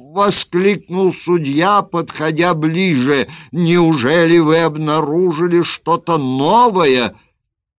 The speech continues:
"Нет, ваша честь", вздохнула госпожа Го, — "это не новое. Это очень старое.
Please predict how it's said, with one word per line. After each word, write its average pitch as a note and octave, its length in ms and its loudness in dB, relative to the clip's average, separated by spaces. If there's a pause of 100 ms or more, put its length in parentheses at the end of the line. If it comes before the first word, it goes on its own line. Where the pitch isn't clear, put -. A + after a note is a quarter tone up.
(360)
"Нет, A2+ 520 -4 (340)
ваша A#2 600 -12
честь", - 920 -12
вздохнула F#2+ 1040 -10
госпожа F#2+ 800 -10
Го, — F2+ 460 -8 (300)
"это C#3 480 -12
не D3 220 -16
новое. F#2 1040 -14 (720)
Это E3+ 340 -8
очень F3+ 960 -10
старое. D#2+ 1400 -12